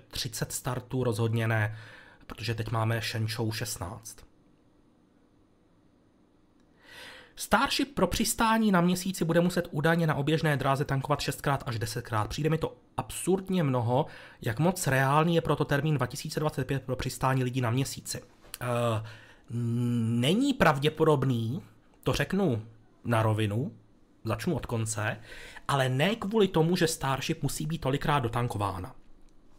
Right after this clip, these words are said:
Jak jsem říkal, eh, nasa velmi pravděpodobně brzy bude muset oznámit skluz Artemis dvojky, to je oblet Měsíce,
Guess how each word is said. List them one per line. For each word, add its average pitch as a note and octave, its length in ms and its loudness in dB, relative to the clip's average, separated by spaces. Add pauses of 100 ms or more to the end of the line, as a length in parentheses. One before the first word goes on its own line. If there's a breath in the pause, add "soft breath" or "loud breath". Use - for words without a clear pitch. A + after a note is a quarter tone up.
(240)
Jak - 140 -8
jsem G3 160 0
říkal, - 420 -8 (640 loud breath)
eh, A2+ 40 -4 (420)
nasa G#3 760 4 (1160)
velmi G#3+ 440 4
pravděpodobně A2+ 840 -2 (600)
brzy G3+ 400 2
bude E3 260 6
muset D3+ 340 0
oznámit B2 760 0 (580 loud breath)
skluz - 840 6
Artemis D3+ 480 4
dvojky, G#2+ 680 -6 (220)
to - 80 -4
je B2+ 180 -2
oblet A#2 340 0
Měsíce, A2+ 760 -4